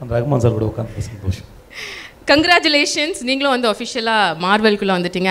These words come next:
Speaker 2: அவெஞ்சர்ஸ்குள்ள
Speaker 1: இந்த
Speaker 2: வந்துட்டீங்க.
Speaker 1: இன்டர்வியூ எடுத்து வேலை கிடைச்சோன்னா இனிமே நீங்க கம்பெனில எம்ப்ளாயின்னு சொல்ற மாதிரி இருக்கு. <laughs> நம்ம கம்பெனில உங்களுக்கு வேலை போட்டு குத்தாச்சு வாங்கன்ற மாதிரி இருக்கு.
Speaker 2: இல்ல, அயர்ன் மேன் அப்படின்ற அந்த கேரக்டருக்கு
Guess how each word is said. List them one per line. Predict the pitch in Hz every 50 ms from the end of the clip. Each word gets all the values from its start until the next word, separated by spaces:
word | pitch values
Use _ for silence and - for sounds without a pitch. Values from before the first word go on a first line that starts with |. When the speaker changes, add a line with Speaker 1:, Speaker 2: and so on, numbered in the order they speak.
| 180 170
Speaker 2:
அவெஞ்சர்ஸ்குள்ள | 180 214 240 233 247 240 233 - - 190 180 190 180
Speaker 1:
இந்த | 175 175 175
Speaker 2:
வந்துட்டீங்க. | 120 127 123 120 113 117 - - - -
Speaker 1:
இன்டர்வியூ | 135 135 - 165 151
எடுத்து | 135 131 120 - - 135
வேலை | 120 127 143 143 135
கிடைச்சோன்னா | 123 123 123 - 131 123
இனிமே | 120 120 135
நீங்க | 131 127 123 113
கம்பெனில | 117 - 123 123 - 123 120 123 120
எம்ப்ளாயின்னு | 113 117 123 123 120 120 113 - 117
சொல்ற | 107 98 101 -
மாதிரி | 107 107 95 107
இருக்கு. | - - - - 698 - 392 - 698 784 - - 679 - - - 622 -
<laughs> | 285 - - - 131 - - - - - - - -
நம்ம | 147 139 143 135
கம்பெனில | - 139 143 143 160 151 143
உங்களுக்கு | 131 127 120 117
வேலை | 123 139 139
போட்டு | 139 - 131 127 120
குத்தாச்சு | 113 117 120 123 117 117 - 120
வாங்கன்ற | 120 110 113 113 110 110 107 110 107 107
மாதிரி | 113 110 107 107 107 104
இருக்கு. | 104 - - - - - - - - -
Speaker 2:
இல்ல, | 294 302 277
அயர்ன் | 247 247 269 330 381 427 403 403
மேன் | 392 392 381 381 370 359 359 311 -
அப்படின்ற | - 220 226 285 285 294 254 254 247 214
அந்த | 165 190 208 240 240 233
கேரக்டருக்கு | 247 247 240 254 277 285 - 269 226 226 - -